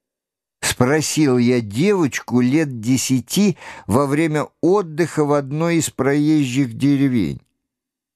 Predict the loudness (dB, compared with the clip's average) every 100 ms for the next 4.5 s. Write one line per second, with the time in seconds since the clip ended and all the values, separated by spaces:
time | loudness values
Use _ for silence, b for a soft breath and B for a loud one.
0 | _ _ _ _ _ _ _ _ -12 -6
1 | -2 0 0 0 0 0 0 0 -2 -2
2 | -4 -4 -2 0 -2 -4 -4 -2 -2 0
3 | 0 0 0 0 0 0 0 0 0 0
4 | 0 0 0 -2 -6